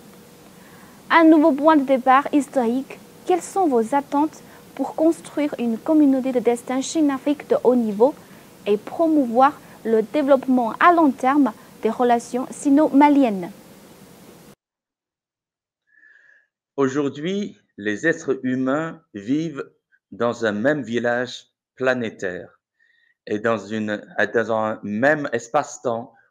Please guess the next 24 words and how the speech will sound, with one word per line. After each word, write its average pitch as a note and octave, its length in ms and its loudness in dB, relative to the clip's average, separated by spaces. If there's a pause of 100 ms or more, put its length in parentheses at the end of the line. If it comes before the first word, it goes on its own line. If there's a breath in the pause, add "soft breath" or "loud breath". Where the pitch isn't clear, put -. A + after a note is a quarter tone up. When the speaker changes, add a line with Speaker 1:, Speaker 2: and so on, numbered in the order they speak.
Speaker 2:
où D#3 340 -6
le G#2+ 140 0
monde C#3+ 460 -4 (180)
devient A2+ 760 -8
une G2 160 -10
communauté G#2 760 -6
d'avenir A2 600 -4
partagé, A2+ 840 -4 (320 soft breath)
marquée B2 840 -4 (340)
par A#2+ 560 0
l'interdépendance. A2+ 1500 -6 (840)
Un A2 140 0
monde F3 600 -2 (400)
dans B2+ 160 4
lequel B2 640 -2 (160)
les G2 160 -6
grandes E3 260 -4
puissances C#3 640 -6
fixent - 560 -12 (280)
les G#2 200 -4
règles B2 500 -4 (560)
et G#2 60 -8
le G#2 120 -4
gagnant C#3 720 -2